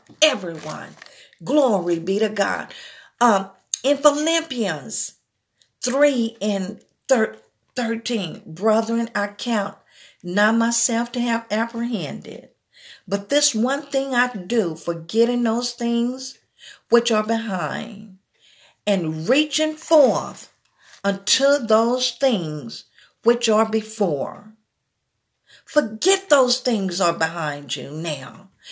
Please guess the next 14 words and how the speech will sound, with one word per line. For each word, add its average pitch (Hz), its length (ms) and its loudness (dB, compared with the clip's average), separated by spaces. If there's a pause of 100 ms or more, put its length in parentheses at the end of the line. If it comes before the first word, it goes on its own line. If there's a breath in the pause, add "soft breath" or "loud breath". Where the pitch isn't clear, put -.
(140 loud breath)
Reach 311 400 2
forth 294 540 4
into 233 320 0
those 240 360 2
things 208 680 -2 (260 loud breath)
that 226 220 4
are 220 100 6
before 220 520 4
you. 165 400 -4 (1500)
"I 240 180 4
press 285 720 2
toward 277 440 -2
the 277 60 4
mark 254 680 -4